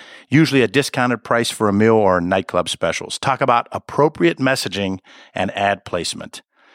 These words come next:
Boardwalk merchants use big and small contrast in their signage and product displays.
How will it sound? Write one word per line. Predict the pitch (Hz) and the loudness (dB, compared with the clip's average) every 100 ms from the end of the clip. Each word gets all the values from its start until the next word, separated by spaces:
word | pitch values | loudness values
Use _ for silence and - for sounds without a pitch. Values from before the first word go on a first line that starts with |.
| - - _ | -20 -20 _
Boardwalk | - 175 196 156 131 117 | 2 2 4 2 2 2
merchants | 123 123 131 | 0 2 -2
use | 117 107 | 0 -4
big | 92 131 143 131 | 0 2 2 2
and | 120 120 | -4 -4
small | - 117 123 117 | 0 4 4 4
contrast | - - 123 123 - 104 - | 0 0 0 0 -2 -4 -4
in | 104 | -4
their | 101 | -2
signage | - 110 110 107 92 | -2 0 0 -2 -6
and | 95 90 | -8 -2
product | 117 107 - | -2 -2 -4
displays. | 95 - 90 92 87 | -10 -10 -12 -12 -16